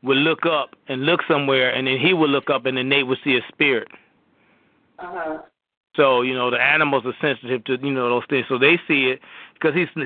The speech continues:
Speaker 1: so Nate would look exactly what done, and then Nate would see the spirit, 'cause, like, at one time something was going on, and his brother was real sick, and he thought, um,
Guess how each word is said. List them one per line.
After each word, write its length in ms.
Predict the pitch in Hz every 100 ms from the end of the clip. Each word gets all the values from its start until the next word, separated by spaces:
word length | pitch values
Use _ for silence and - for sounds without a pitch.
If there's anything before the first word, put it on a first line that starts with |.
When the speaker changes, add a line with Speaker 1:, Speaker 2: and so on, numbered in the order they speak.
| 123
Speaker 1:
so 100 | 147
Nate 240 | 151 190
would 120 | 175
look 160 | 165 147
exactly 360 | 135 151 160 165
what 100 | 156
done, 120 | 143
and 80 | 135
then 120 | 135
Nate 160 | 151
would 120 | 139 135
see 100 | 147
the 100 | 131
spirit, 380 | - 160 156 139
'cause, 100 | 123
like, 180 | 123 123
at 60 | 123
one 200 | 143 156
time 260 | 156 139 123
something 260 | 143 131 139
was 100 | 123
going 220 | 135 135
on, 200 | 127 123 117 - - - - -
and 100 | 131
his 80 | 120
brother 320 | 107 143 160
was 220 | 143 131 117
real 280 | 131 123 110 -
sick, 240 | 123 120 -
and 160 | 120
he 120 | 143 151
thought, 320 | 139 127 123
um, 480 | 123 123 117 113